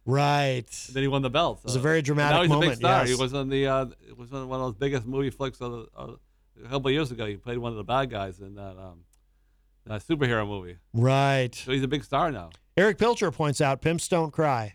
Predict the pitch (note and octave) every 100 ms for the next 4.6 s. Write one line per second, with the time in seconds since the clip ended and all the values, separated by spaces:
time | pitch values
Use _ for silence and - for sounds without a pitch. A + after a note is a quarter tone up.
0 | - A#3+ D#4 C#4+ G#3 F#3 D3 B2+ G#3 A#3+
1 | G#2+ A#2 D#3+ G2+ - A#2+ - - _ B2
2 | B2 A#2+ C#3+ D#3 D#3 D3+ C#3 B2+ A2+ A#2+
3 | A#2 A2+ - C#3 - - A#2 A2 A2+ G#2+
4 | G#2 _ A#2+ A2+ G2+ G#2